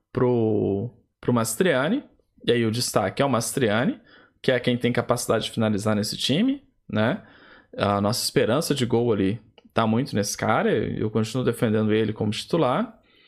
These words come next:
E outra coisa importante também que tem que ter é o Benítez cobrando as faltas e o Martinez cobrando os escanteios, né? Eles precisam estar em campo, um dos dois pelo menos, pra poder dar conta dessas bolas paradas.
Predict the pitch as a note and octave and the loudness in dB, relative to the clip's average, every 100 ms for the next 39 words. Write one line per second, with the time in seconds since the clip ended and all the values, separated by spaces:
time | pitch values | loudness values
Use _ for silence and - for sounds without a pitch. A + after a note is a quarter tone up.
0 | - - - - _ C#4+ G#3+ F3+ G#3+ E3+ | -20 -20 -20 -20 _ -2 0 2 0 2
1 | C#3+ E3 D#3+ E3 D#3 G#2+ G#2+ - E3 A2+ | 2 0 0 0 0 -2 -2 0 2 2
2 | A#2+ - D3+ - D#3 F#3 - D3 G2 A2+ | 0 -2 -2 0 0 0 0 0 0 -4
3 | - _ _ - D3+ F3 A2+ G#2+ - - | -16 _ _ -6 0 2 0 -2 -2 0
4 | A#2+ A#2+ D#3+ - E3+ C3+ E3 G#3+ G#3+ - | 2 0 0 -2 -2 -2 -2 -4 -4 -10
5 | _ _ _ A#3 G3+ F#3+ F#3 G#3+ D3+ D#3+ | _ _ _ -2 0 0 -2 0 0 0
6 | - G3+ F3+ F#3 F#3+ - B3+ A3+ C#3 A2+ | 0 0 2 0 0 0 0 2 0 -2
7 | - - _ - - B2 D3+ - _ _ | -6 -12 _ -8 -2 0 -2 -8 _ _
8 | - - _ - - A2+ - C#3+ - F#3+ | -20 -20 _ -8 -4 -2 0 0 0 0
9 | G3 F#3 E3 D3 - C3+ F#3 - - D#3 | 0 0 0 0 0 0 0 -4 -4 0
10 | G3+ D3+ A2+ A#2+ C#3 - B2+ A2+ B2 E3+ | 0 0 2 2 0 0 2 2 0 0
11 | - F3+ - C#3+ C3+ B2 - A#2 A2+ G#2+ | -2 -2 0 2 2 0 0 0 0 -2
12 | - G#2+ A2+ G#2 G2+ F3+ E3 C3+ E3+ A3+ | -2 -2 0 0 0 0 2 0 0 -4
13 | - | -8